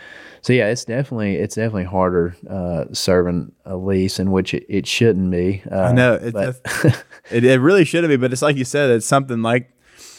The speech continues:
Speaker 2: with the hair in the bathroom, like, there's something super small that maybe just annoys you.
Speaker 1: It's annoys, yeah.
Speaker 2: Yeah, and then it just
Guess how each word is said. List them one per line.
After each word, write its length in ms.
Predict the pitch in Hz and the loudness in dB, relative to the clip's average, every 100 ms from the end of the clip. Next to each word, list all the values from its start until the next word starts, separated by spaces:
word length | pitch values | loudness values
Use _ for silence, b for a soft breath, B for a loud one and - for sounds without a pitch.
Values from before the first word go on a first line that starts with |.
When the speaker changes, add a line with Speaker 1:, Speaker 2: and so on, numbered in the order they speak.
| B | B
Speaker 2:
with 200 | - 120 | -8 -2
the 60 | 123 | 2
hair 80 | 127 | 2
in 80 | |
the 60 | 117 | 0
bathroom, 400 | 110 127 127 107 | 2 0 0 -10
like, 200 | 104 107 | -10 -8
there's 200 | 110 104 | -8 -6
something 540 | 135 127 123 113 104 - | -4 -4 -4 -6 -8 -10
super 880 | - - 143 143 - 123 107 92 - _ | -10 -2 2 0 2 0 0 -2 -10 _
small 640 | - - 123 120 120 117 98 | -12 -4 2 4 4 0 -4
that 300 | 98 98 _ _ _ _ _ - | -8 -12 _ _ _ _ _ -2
maybe 200 | 117 117 | 0 2
just 160 | 113 110 | 0 -2
annoys 420 | 101 107 117 107 | -6 -4 -4 -4
you. 120 | 101 | -6
Speaker 1:
It's 100 | 104 | -6
annoys, 420 | 95 92 92 90 | -2 0 0 -2
yeah. 240 | 90 90 90 | -2 -2 -2
Speaker 2:
Yeah, 260 | 127 110 - | 0 -2 -2
and 180 | 120 120 | -4 -2
then 140 | 120 120 | 2 2
it 200 | 110 - | 0 -2
just 360 | 117 - - | -4 -4 -10